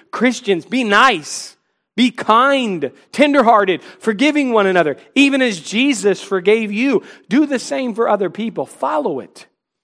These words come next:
By nature, that goes against us. And listen, I can maintain peace by avoiding you, right? I just avoid you.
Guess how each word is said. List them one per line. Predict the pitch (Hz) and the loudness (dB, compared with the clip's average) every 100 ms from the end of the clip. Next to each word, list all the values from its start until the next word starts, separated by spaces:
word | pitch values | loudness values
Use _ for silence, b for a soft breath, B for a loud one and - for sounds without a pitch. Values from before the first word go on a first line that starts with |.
| _ _ _ _ _ _ _ _ | _ _ _ _ _ _ _ _
By | 233 247 | 2 4
nature, | 254 302 294 294 247 | 2 2 0 -2 0
that | 247 208 | 0 2
goes | 226 226 190 | 0 2 0
against | 185 233 220 | -2 -4 -2
us. | 185 208 | -4 -2
And | 220 | -2
listen, | 285 226 185 | -2 -2 -2
I | 202 285 - | 0 0 0
can | 320 247 | -4 -2
maintain | 220 214 190 170 226 233 190 | 0 0 -2 -2 -4 -4 -6
peace | 190 208 160 | -4 -6 -4
by | - 151 | 0 0
avoiding | 139 143 165 139 123 | 0 -2 -4 -4 -8
you, | 120 92 _ _ _ _ _ _ _ _ _ _ _ _ - | -10 -14 _ _ _ _ _ _ _ _ _ _ _ _ -2
right? | 160 240 - - _ _ _ _ _ _ _ - | 0 0 -2 -18 _ _ _ _ _ _ _ -8
I | 269 | -6
just | 233 175 | -6 -6
avoid | 180 220 254 147 | -6 -6 -6 -8
you. | 110 | -14